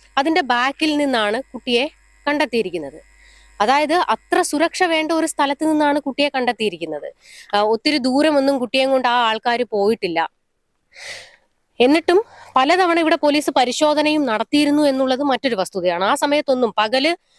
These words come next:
പലതവണ ഇവിടെ പരിശോധന നടത്തി, അപ്പോഴൊന്നും കുട്ടിയെ ഇവിടെ കണ്ടെത്തിയതേയില്ല. അതിനുശേഷം വൈകിട്ടോടുകൂടി വീണ്ടും സംശയം തോന്നി പരിശോധന നടത്തുമ്പോഴാണ് കുട്ടിയെ ഈ കുഴിയിൽ നിന്ന്, അതായത് ഒരു വലിയൊരു ഓടയാണ്,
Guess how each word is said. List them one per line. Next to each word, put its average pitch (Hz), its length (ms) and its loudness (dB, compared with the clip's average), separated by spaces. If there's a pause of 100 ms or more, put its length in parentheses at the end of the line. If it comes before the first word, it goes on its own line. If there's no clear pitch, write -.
(340)
പലതവണ 269 500 2
ഇവിടെ 247 160 0
പരിശോധന 226 500 0
നടത്തി, 202 260 -2
അപ്പോഴൊന്നും 262 600 0
കുട്ടിയെ 247 520 -2 (420)
ഇവിടെ 226 220 0
കണ്ടെത്തിയതേയില്ല. 214 920 0 (1000)
അതിനുശേഷം 247 720 2 (460)
വൈകിട്ടോടുകൂടി 285 920 0
വീണ്ടും 269 500 0 (280)
സംശയം 254 460 0
തോന്നി 262 280 2
പരിശോധന 247 480 2
നടത്തുമ്പോഴാണ് 214 600 0
കുട്ടിയെ 269 340 -2
ഈ 269 220 2
കുഴിയിൽ 202 520 -2
നിന്ന്, 156 180 0
അതായത് 226 300 0
ഒരു 269 100 0
വലിയൊരു 262 340 2
ഓടയാണ്, 220 640 2